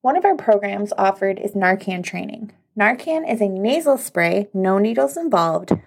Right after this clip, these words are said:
that can reverse the effects of an opioid overdose and save a life. The number one misconception about Narcan trainings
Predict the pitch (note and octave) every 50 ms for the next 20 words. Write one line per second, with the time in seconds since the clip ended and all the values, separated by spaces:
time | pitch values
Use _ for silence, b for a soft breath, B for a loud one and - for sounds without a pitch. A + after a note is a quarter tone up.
0 | B - G#3 G#3 - - G#3 G#3 G3+ G3+ F#3 F#3+ G3+ G#3+ A3+ A3+ - C4+ D4 D#4
1 | - - G#3+ G#3+ G#3+ - - - - G3 F#3+ F#3 - G3+ G3 - A3 A#3 A#3+ B3+
2 | B3 A#3 - G#3 G3 G3+ G#3+ A3 A#3 A#3 A#3+ A#3 - - G#3 G3+ G3+ - G3+ G#3+
3 | G#3 G#3 G3+ F#3 F3 F3+ F#3 G3+ - - - - _ _ _ _ _ _ _ _
4 | _ _ _ _ - - A3 A3 A3+ B3 B3+ E4 D#4+ C#4+ C#4 C#4 C4 B3 A3+ A3+
5 | A#3+ - - - B3+ A#3+ A#3+ - G3+ A3+ A3+ - - B3+ C4 C4 C4 B3 - -
6 | G#3+ G#3+ A3 A3+ B3 C4+ - - - _ _ _ _ _ _ _ G#3 G#3 G#3+ A#3+
7 | A#3 - D4 C#4+ C#4 C#4 - C#4 C#4 C#4 C#4 C#4+ C#4+ C#4+ D4 C#4+